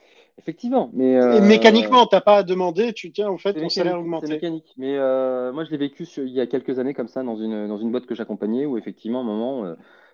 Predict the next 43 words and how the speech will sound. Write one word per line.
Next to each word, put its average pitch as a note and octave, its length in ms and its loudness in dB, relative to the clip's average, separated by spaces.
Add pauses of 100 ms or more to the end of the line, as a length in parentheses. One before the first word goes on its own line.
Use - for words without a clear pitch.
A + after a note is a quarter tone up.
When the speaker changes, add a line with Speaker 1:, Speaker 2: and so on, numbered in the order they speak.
Speaker 1:
on F#2+ 80 -18
s'est A2+ 140 -8
dit, A2 120 -2
là, A#2 120 4
on B2+ 80 0
est A#2 40 -2
en G#2 80 -2
train A#2 140 -6
de A2+ 60 0
dévisser, G#2+ 340 -4
on B2 100 -2
était G#2 160 -4
vingt-cinq G#2 300 -6
pour A2+ 140 -8
cent A#2+ 100 -6
autour A2 160 -8
du, G#2 80 -10
en - 100 -6
dessous F#2+ 140 -8
du G#2 80 -2
marché G#2+ 360 -6 (460)
et G2+ 140 -6
on F#2+ 140 -4
a G2+ 80 -2
dû, A#2 320 0
on G2+ 160 -2
a G#2+ 40 0
revu A#2 520 -2
toute - 180 -10
la C#3 80 2
politique A#2+ 360 -6
de A2+ 80 0
rem, A#2+ 420 -2
euh, F2+ 720 -6
de G2 80 -4
la G#2+ 100 2
boîte. G#2 220 -2 (180)
C'est - 60 -20
pas F2+ 120 -8
une F2 80 -10
très F#2+ 120 -10
grosse F#2 220 -6
boîte, C#3+ 180 -2